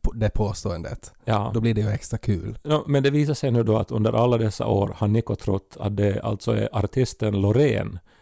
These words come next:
Speaker 2: som jag pratar om.
Speaker 1: <laughs> Att, att inte som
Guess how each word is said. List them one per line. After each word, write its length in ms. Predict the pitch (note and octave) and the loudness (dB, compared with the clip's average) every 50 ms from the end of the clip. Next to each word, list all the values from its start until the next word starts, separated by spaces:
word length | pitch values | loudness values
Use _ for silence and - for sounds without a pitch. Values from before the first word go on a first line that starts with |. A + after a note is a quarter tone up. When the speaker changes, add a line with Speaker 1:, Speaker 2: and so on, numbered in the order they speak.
| _ _ | _ _
Speaker 2:
som 160 | - - - - | 0 4 6 6
jag 100 | G#2 F#2+ - | 6 6 4
pratar 440 | - G2+ F2+ - - - - - | 2 2 2 2 0 0 2 2
om. 60 | A#2 G#2+ - | 2 2 2
Speaker 1:
<laughs> 40 | - - - - - - - - - - - - - - - - - - - - - - - - - - - _ - - - _ _ _ _ _ _ _ _ - - _ _ - - - - - - - - - - - - D4+ - - - - D4+ - - - - - - - _ - - - - - - - - - - - F#4+ E4+ - - | -2 -4 -10 -14 -16 -16 -16 -18 -18 -18 -18 -20 -20 -20 -20 -20 -20 -20 -20 -20 -20 -20 -20 -20 -20 -20 -20 _ -20 -20 -20 _ _ _ _ _ _ _ _ -20 -20 _ _ -20 -20 -20 -20 -20 -18 -18 -14 -14 -10 -2 0 0 0 0 0 -2 -2 -2 -4 -6 -6 -6 -6 -6 _ -8 -8 -8 -10 -18 -14 -12 -10 -8 -4 -4 -4 -4 -4 -4
Att, 340 | - B3+ - - - - - - - - - _ _ _ _ - - - - - - - - - | -4 -4 -4 -6 -8 -12 -12 -14 -16 -20 -20 _ _ _ _ -20 -16 -14 -12 -10 -8 -8 -2 0
att 320 | C#4 A#3 - - - - - - - - - - - - - - G#3 F#3+ - - - - - - - - - - - | 2 2 2 2 -2 -4 -4 -8 -12 -6 -2 0 0 0 0 -2 -2 -2 -2 -4 -8 -14 -16 -14 -14 -14 -14 -12 -4
inte 400 | - E3 F#3+ C#3 - - G#3+ G#3 | 0 2 2 4 6 8 8 8
som 280 | E3+ - - - - F#3+ | 8 6 4 4 4 4